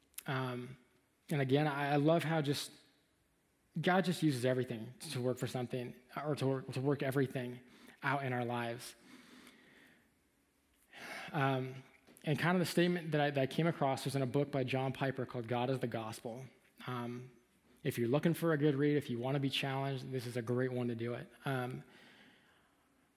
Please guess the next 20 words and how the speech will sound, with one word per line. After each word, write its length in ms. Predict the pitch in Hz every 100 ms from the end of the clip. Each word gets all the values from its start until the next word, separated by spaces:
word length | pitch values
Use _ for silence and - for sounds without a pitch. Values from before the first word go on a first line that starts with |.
| _ _ _ _ _
when 140 | 147 131
I 20 |
came 180 | 147 165
across 300 | 165 170 156
this 160 | 156
statement, 400 | - 156 156 160
I 80 | 143
know 280 | 120 127 151
it's 120 | 147
good. 380 | 143 151 165 151 - - - - - - - _ _ _ -
I 80 |
tried 440 | 131 - 143 143 139
to 220 | 143 135
unpack 420 | 135 127 135 135
it 100 | 147 135
a 20 |
bunch 260 | 127 135 -
in 60 |
my 120 | 135
mind. 360 | 127 131 139 139